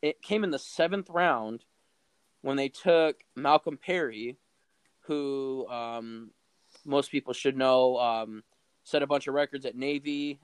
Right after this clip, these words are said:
uh, actually set the N C double A record for most rushing yards in a career by a quarterback. Um, but he entered, he entered as a wide receiver, um, and I, the, uh, Miami's depth chart actually lists him as a running back,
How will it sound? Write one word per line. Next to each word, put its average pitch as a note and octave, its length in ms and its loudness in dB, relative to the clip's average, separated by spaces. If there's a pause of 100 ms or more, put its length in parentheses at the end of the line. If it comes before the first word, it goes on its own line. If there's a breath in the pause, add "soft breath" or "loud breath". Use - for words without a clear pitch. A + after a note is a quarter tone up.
uh, C3 200 -2
actually C3+ 280 -4
set - 260 -2
the B2+ 380 -8 (480)
N D3 100 -2
C D3+ 120 -10
double C#3+ 180 4
A B2+ 100 2
record C3+ 340 0
for A#2+ 160 -6
most B2+ 280 -2
rushing C3 300 -2
yards B2+ 180 -2
in A#2 80 -8
a A#2 60 -10
career C#3+ 300 2
by A2+ 140 2
a A2 60 -4
quarterback. A#2 640 0 (760)
Um, B2 560 0 (420)
but - 140 -2
he D#3 160 -4
entered, E3 560 -2 (140)
he E3+ 200 -2
entered A3 300 6
as D#3 140 4
a C3+ 40 4
wide D3 280 4
receiver, C#3+ 720 -10 (520)
um, A#2 540 -4 (380)
and C3+ 100 -2
I, C3+ 160 -4
the, C#3 260 -4
uh, B2+ 240 0
Miami's D#3 440 -6
depth E3 220 -2
chart C3+ 220 -6
actually D3+ 320 -4
lists D3+ 200 -4
him C3+ 80 -10
as B2 100 -10
a A2+ 100 -18
running C#3+ 340 -2
back, A2+ 420 -4